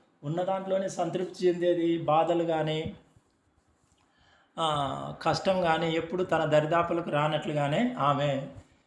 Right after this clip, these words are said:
ఎల్లమ్మ ఎప్పుడు కూడా బాధపడినట్లు కానీ,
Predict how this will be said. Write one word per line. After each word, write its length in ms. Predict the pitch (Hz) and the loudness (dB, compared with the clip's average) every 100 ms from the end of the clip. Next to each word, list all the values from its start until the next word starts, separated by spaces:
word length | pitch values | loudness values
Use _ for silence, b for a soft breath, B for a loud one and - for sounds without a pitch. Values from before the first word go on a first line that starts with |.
| _ _ | _ _
ఎల్లమ్మ 680 | 165 160 196 185 151 139 147 - 226 - _ _ _ _ _ _ _ _ | -6 -2 -2 -2 -2 -2 -4 -8 -14 -20 _ _ _ _ _ _ _ _
ఎప్పుడు 300 | 156 156 202 | -10 -6 -4
కూడా 200 | 208 202 | 0 2
బాధపడినట్లు 760 | 175 165 170 165 175 170 160 165 | 4 4 2 2 0 -2 -4 -4
కానీ, 480 | 160 156 196 247 | -2 -2 0 -2